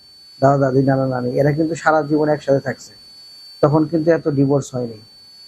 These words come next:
এখন কিন্তু ডিভোর্সের সংখ্যা দিন দিন বাড়ছে। এটা কেন হচ্ছে, এটা আপনাদের উপর ছেড়ে দিলাম। এবং ডিভোর্সটা যাতে না হয়, এই ব্যাপারে কি করা উচিত, সেটাও আপনারা আমাদের কমেন্টের মাধ্যমে জানাবেন। আর এখন যে ব্যাপারটা, আরেফিন শুভ কিন্তু totally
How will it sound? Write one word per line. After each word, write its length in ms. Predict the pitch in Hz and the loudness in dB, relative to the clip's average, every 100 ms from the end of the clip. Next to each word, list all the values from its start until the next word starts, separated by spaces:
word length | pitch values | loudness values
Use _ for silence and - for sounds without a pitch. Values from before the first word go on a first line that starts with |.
| - | -2
এখন 300 | 160 156 185 | 0 2 0
কিন্তু 220 | 170 185 175 | 0 -2 0
ডিভোর্সের 340 | 160 165 156 | 0 0 -2
সংখ্যা 220 | 165 156 | -6 -4
দিন 200 | 151 160 | 0 0
দিন 200 | 151 151 | 2 2
বাড়ছে। 340 | 123 117 - - | 2 -2 -6 -12
এটা 160 | 135 | -10
কেন 240 | 143 170 175 | -2 0 2
হচ্ছে, 300 | 151 139 120 131 | -2 -4 -6 -4
এটা 180 | 139 | 0
আপনাদের 280 | 143 147 139 | 0 0 0
উপর 160 | 143 139 | 0 0
ছেড়ে 200 | 139 131 | -2 -4
দিলাম। 220 | 123 139 - - - - - | -4 -8 -10 -20 -20 -10 0
এবং 200 | 147 143 | 2 4
ডিভোর্সটা 440 | 151 165 170 185 | 2 2 0 -2
যাতে 200 | 165 165 | -2 0
না 240 | 156 156 151 | 0 2 2
হয়, 280 | 143 123 - _ | -2 -4 -10 _
এই 120 | 151 151 | 0 2
ব্যাপারে 300 | 151 151 147 | 2 -2 -6
কি 180 | - | -4
করা 220 | - 175 165 | 0 0 0
উচিত, 360 | 147 143 139 139 _ _ _ | -4 -4 -6 -6 _ _ _
সেটাও 220 | 160 165 | 0 0
আপনারা 280 | 156 151 143 | 0 -4 -4
আমাদের 260 | 143 139 139 | -2 -2 -4
কমেন্টের 420 | 143 135 127 127 | -4 -2 -2 -4
মাধ্যমে 360 | 127 120 131 123 | -4 -4 -2 -2
জানাবেন। 380 | 123 127 147 170 - - - - - - - | -2 -2 -4 -8 -20 -20 -20 -20 -20 -10 -2
আর 120 | 135 | 0
এখন 400 | 143 143 190 190 | 0 0 0 2
যে 140 | 180 | 2
ব্যাপারটা, 560 | 170 170 170 165 180 180 | 2 0 -2 -2 -2 -2
আরেফিন 380 | - 151 147 175 | -2 -6 -4 -8
শুভ 300 | - 170 160 | -2 -2 0
কিন্তু 180 | 165 156 | -2 0
totally 320 | 156 156 | 0 0